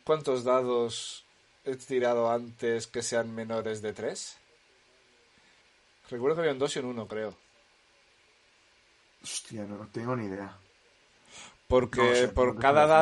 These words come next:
Speaker 1: dado menos de, menor de tres ganas uno más de odio.
Speaker 2: Es verdad.
Speaker 1: Bueno, me voy a
Speaker 2: Súmate
Speaker 1: sumar
Speaker 2: un par más,
Speaker 1: Sí.
Speaker 2: súmate un par más, sí.
Speaker 1: Vale, yo tengo quince, veinte,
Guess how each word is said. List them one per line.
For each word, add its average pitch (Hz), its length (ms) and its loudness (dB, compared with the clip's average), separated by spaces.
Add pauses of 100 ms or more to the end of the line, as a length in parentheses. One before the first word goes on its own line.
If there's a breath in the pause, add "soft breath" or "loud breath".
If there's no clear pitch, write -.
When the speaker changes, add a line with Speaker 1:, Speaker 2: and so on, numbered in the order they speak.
Speaker 1:
dado 151 120 6
menos 143 400 0
de, 123 280 -2
menor 123 320 -4
de 123 100 -2
tres 131 240 -4
ganas 120 320 -4
uno 110 140 -8
más 104 180 -8
de 98 100 -10
odio. 92 300 -12 (960)
Speaker 2:
Es 107 140 -12
verdad. 98 480 -4 (1040)
Speaker 1:
Bueno, 120 160 -4
me 117 60 0
voy 120 60 4
a - 20 2
Speaker 2:
Súmate 131 240 8
Speaker 1:
sumar 120 100 4
Speaker 2:
un 104 80 -10
par 113 220 8
más, 113 320 2
Speaker 1:
Sí. 101 220 -10
Speaker 2:
súmate 113 220 -4
un 104 120 -4
par 104 160 -4
más, 101 400 -8 (100)
sí. 101 100 -14 (460 loud breath)
Speaker 1:
Vale, 117 300 2
yo 120 100 2
tengo 120 400 -2
quince, 127 600 -2
veinte, 175 580 2